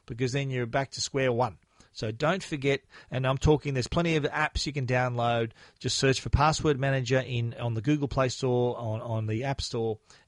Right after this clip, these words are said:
and you'll find plenty. But there is another way that you can remember lots of different passwords. And the way to do it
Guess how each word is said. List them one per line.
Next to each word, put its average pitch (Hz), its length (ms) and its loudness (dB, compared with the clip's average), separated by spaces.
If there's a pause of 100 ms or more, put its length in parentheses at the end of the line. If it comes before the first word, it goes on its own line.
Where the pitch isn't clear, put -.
and 117 180 -6
you'll 113 200 -4
find 131 560 -4
plenty. 151 500 -6 (600)
But - 200 -2
there 135 180 0
is 151 140 0
another 170 420 2
way 131 520 -4 (580)
that 139 220 0
you 160 280 -2
can 131 480 -2
remember 127 680 0 (260)
lots 143 540 -2
of 127 260 -6
different 139 460 2 (260)
passwords. - 840 -2 (500)
And 143 300 0 (260)
the - 80 -4
way 185 300 -2
to - 180 -18
do 208 220 0
it - 100 -4